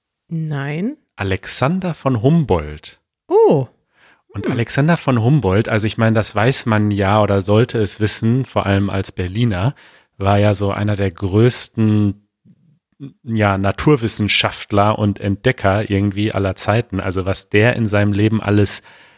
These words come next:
Speaker 2: erforscht und entdeckt und dokumentiert hat, ist unglaublich.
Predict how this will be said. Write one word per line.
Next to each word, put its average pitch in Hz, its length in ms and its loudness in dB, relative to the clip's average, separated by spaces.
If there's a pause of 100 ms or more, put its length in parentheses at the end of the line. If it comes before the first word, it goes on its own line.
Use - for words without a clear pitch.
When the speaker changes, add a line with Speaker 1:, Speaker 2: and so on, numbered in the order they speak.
(360)
Speaker 2:
erforscht 120 880 -2
und 107 240 -2 (200)
entdeckt 107 600 -4
und 98 320 -2
dokumentiert 107 800 0
hat, 95 180 -6
ist - 240 -6 (140)
unglaublich. 127 960 0